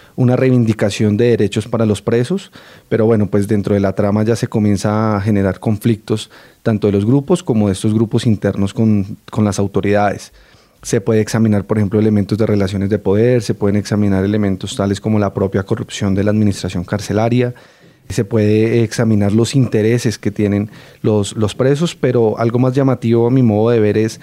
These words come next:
la transformación de los papeles o la transformación que pueden tener los personajes en virtud de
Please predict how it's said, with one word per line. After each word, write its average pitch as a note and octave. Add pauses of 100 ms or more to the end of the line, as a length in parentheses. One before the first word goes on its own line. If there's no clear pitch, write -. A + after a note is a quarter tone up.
(280)
la B2
transformación A2
de A2
los A#2+
papeles A2
o A#2
la G2+
transformación G2 (180)
que A2+
pueden A2+
tener A2+
los G#2
personajes G#2
en A#2
virtud G#2
de G#2